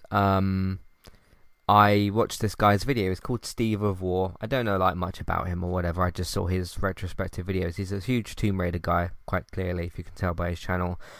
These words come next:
And I was watching his thoughts, 'cause I didn't really know what many people thought of the first Tomb Raider, apart from the, like, um, uh, the, the platforming, like, challenges and stuff. So I went and watched his video, and I kept watching it and kept watching it and kept watching it, and I finished the video,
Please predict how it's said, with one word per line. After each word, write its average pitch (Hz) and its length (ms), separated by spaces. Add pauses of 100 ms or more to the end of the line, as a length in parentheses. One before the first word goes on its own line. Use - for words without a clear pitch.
(300)
And 104 160
I 101 40
was 107 100
watching 147 320
his 131 200
thoughts, - 420
'cause 120 160
I 131 80
didn't 190 240
really 143 200
know 120 140
what 110 160
many 107 220
people 104 260
thought 127 280
of 90 40
the 87 60
first 90 320
Tomb 90 180
Raider, 90 400
apart 113 300
from 101 180
the, 95 160
like, 92 560
um, 90 460 (920)
uh, 90 420
the, 90 260
the 90 180
platforming, 120 640 (440)
like, 107 160
challenges 127 460
and 135 100
stuff. - 420 (540)
So 107 180
I - 20
went 120 200
and 123 100
watched - 320
his 110 160
video, 98 320
and 92 100
I 90 60
kept 120 220
watching 117 320
it 110 100
and 101 80
kept - 160
watching 104 320
it 98 100
and 98 120
kept - 160
watching 98 340
it, 95 140
and 101 180
I 95 80
finished 110 380
the 104 40
video, 90 460